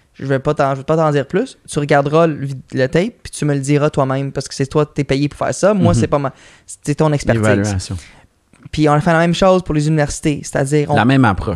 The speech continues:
Speaker 1: Ouais, on pro-, on présente les athlètes, on s'assure qu'ils sont connus,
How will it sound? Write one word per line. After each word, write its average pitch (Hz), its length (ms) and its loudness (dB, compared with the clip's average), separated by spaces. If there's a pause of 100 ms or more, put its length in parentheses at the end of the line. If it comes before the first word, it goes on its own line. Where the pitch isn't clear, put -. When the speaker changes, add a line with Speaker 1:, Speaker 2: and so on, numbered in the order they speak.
Speaker 1:
Ouais, 156 300 4
on 135 160 4
pro-, - 320 0
on 160 140 4
présente 180 480 2
les 165 160 0
athlètes, 160 460 -2 (340)
on 143 80 0
s'assure 151 340 0
qu'ils - 100 -8
sont 147 140 0
connus, 175 480 0